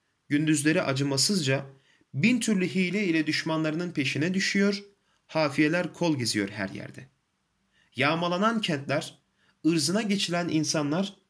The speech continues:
kemiklerden oluşan piramitler. Issız topraklar, gecelerin sömürü malzemesini oluşturuyor. Çılgın ve kötücül bir dizi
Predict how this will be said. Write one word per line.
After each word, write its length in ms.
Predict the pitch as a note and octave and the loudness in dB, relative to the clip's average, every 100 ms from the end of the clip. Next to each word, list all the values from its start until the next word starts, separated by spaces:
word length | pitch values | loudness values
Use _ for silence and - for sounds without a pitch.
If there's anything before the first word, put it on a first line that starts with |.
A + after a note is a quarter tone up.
| _ _ | _ _
kemiklerden 640 | - D#3+ E3 E3+ E3 F#3+ E3 | -4 -2 0 -2 0 -2 -2
oluşan 460 | C3+ C3 D#3 C#3+ | -4 -2 -2 -4
piramitler. 680 | C3+ A#2+ G#2 - G2 - - _ _ _ _ _ _ _ _ _ _ _ _ _ _ _ _ _ D3 | -4 -4 -6 -10 -14 -14 -20 _ _ _ _ _ _ _ _ _ _ _ _ _ _ _ _ _ -2
Issız 380 | C#3 - G#3 | 0 0 0
topraklar, 640 | - C3 C3+ C3 D#3 F3+ - _ _ _ - | -2 -2 -2 -4 -2 -2 -4 _ _ _ -4
gecelerin 600 | B2+ C#3+ D3 D#3+ G#3 G#3 - | 0 4 4 4 2 0 -6
sömürü 440 | - C#3 C#3+ G3 | -2 0 2 4
malzemesini 600 | F3 C3+ C3 C3+ C3 C3+ | 4 2 2 0 0 -2
oluşturuyor. 720 | B2+ G2 - - F#2+ G2 - _ _ _ _ - - | -4 -4 -10 -14 -18 -18 -20 _ _ _ _ -20 -4
Çılgın 500 | F3 F3 F3+ A#3 A3+ | -2 0 0 0 -2
ve 180 | E3+ F3 | -4 0
kötücül 520 | E3 D3+ D#3 A3 F3 | 0 2 2 2 2
bir 200 | E3+ D3 | 0 0
dizi 440 | D3+ C#3 G3 G#3 | 0 2 2 0